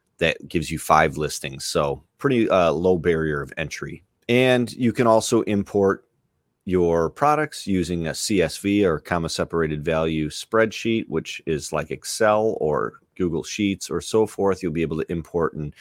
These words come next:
um, change your, your inventory in, in that, in that manner.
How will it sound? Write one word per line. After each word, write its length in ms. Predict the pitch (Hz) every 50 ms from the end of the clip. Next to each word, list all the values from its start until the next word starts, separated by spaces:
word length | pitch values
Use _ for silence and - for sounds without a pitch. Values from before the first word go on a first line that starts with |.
| - - - - _ _ _ _
um, 500 | - 73 69 65 - - 58 58 - - _ _ -
change 420 | - - 95 82 80 78 78 -
your, 420 | 82 78 73 73 71 69 - - - -
your 180 | 80 78 76
inventory 680 | 87 98 98 95 87 - - 90 87 87 85 82 78 - _ -
in, 160 | 82 82 - -
in 160 | 80 82 80
that, 220 | 78 78 76 73 - -
in 120 | 80 78
that 200 | 78 73 71 -
manner. 360 | - 85 90 101 117 135 151